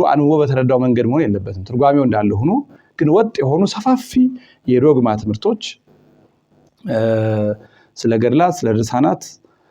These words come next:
እ፣ ግንዛቤ የሚያስጨብጥ ትምህርት ያስፈልጋል። ኢቭን ስለ አንድምታ ትርጓሜ ተማሪው ትርጓሜ ይማራል፣ ግን አንድምታ ትርጓሜ ምንድን ነው፣ መቼ ተረጎመ፣ እንዴት መጣ የሚል ትምህርት የለም። እሱም ችግር ነው። አንድ ተማሪ ቅኔ ይማራል። ቅኔን ማን ነው የደረሰው፣ እ፣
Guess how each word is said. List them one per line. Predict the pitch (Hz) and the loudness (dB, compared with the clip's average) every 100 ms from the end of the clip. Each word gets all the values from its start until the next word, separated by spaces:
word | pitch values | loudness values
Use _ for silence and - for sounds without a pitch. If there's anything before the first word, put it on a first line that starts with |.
| _ _ _ - - | _ _ _ -20 -6
እ፣ | 127 123 170 - | -2 -2 -4 -2
ግንዛቤ | 131 135 127 | 0 2 2
የሚያስጨብጥ | 117 110 110 - 160 190 | 2 0 -2 -2 -2 0
ትምህርት | 226 220 | 0 0
ያስፈልጋል። | 202 110 - 95 82 - - | -4 -4 -4 -4 -4 -4 0
ኢቭን | 180 170 | 0 2
ስለ | 170 | 0
አንድምታ | 160 143 147 | 2 2 0
ትርጓሜ | 131 120 110 110 | -2 -2 -2 -2
ተማሪው | 170 190 226 285 - _ _ - | 0 2 2 0 -4 _ _ -4
ትርጓሜ | 156 160 190 | 0 2 4
ይማራል፣ | 202 143 113 | 4 2 2
ግን | 131 - | 0 0
አንድምታ | 160 156 175 | 0 0 0
ትርጓሜ | 165 170 147 | 0 2 2
ምንድን | 98 92 | 0 0
ነው፣ | 107 | 0
መቼ | 107 - | -2 -2
ተረጎመ፣ | 131 117 104 107 107 | -2 0 0 0 2
እንዴት | 120 147 143 | 2 2 0
መጣ | 110 113 | -4 -2
የሚል | 113 170 | -2 -2
ትምህርት | 156 190 - | 2 0 0
የለም። | - - _ _ _ _ _ _ _ _ - | -4 -8 _ _ _ _ _ _ _ _ -6
እሱም | 226 175 | -2 0
ችግር | 110 101 104 | 0 -2 -2
ነው። | - _ - - - | -6 _ -20 -20 -6
አንድ | 139 165 | -2 2
ተማሪ | 196 196 | 2 2
ቅኔ | 196 196 | 2 2
ይማራል። | 156 113 90 - _ _ _ _ _ - | 2 2 -2 -6 _ _ _ _ _ -4
ቅኔን | 151 175 185 | 0 2 2
ማን | 147 147 | 2 2
ነው | 127 | 2
የደረሰው፣ | 107 113 139 160 196 214 - _ _ _ | 0 0 -2 0 -2 -4 -12 _ _ _
እ፣ | - | -2